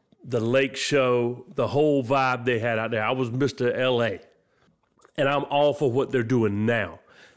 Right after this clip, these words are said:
They're giving me a throwback of trying to assemble parts around really good players. And I think that's interesting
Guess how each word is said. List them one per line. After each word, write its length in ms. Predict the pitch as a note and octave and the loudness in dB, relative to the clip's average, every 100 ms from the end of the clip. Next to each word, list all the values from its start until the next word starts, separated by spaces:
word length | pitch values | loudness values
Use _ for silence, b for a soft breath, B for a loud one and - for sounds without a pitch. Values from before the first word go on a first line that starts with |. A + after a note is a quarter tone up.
| b - | b -6
They're 120 | B2+ | -2
giving 320 | C3 A3 G3+ | 0 0 2
me 80 | G3+ | 2
a 80 | D3 | 2
throwback 500 | F3 G3 F3 D#3+ D3 | 0 2 2 0 -2
of 120 | B2+ | -4
trying 320 | - E3 D#3 | -2 -2 0
to 60 | C3+ | 0
assemble 360 | - D3+ C3+ | 0 -2 -2
parts 580 | - - D#3 D3 - - | -6 -4 -2 -2 -4 -8
around 480 | - B2+ A#2+ A#2 A2+ | -4 0 0 0 0
really 260 | C3 C3+ C3 | 0 0 0
good 300 | B2 B2 - | 0 0 -2
players. 500 | - D3 G#2+ G#2+ - | -4 -2 -2 -6 -10
And 180 | - A#2+ | -6 -4
I 60 | |
think 260 | A2+ E3 - | -2 -2 0
that's 240 | C#3 B2+ | -2 -2
interesting 500 | C#3 A#2 - - B2+ | -4 -4 -8 -16 -18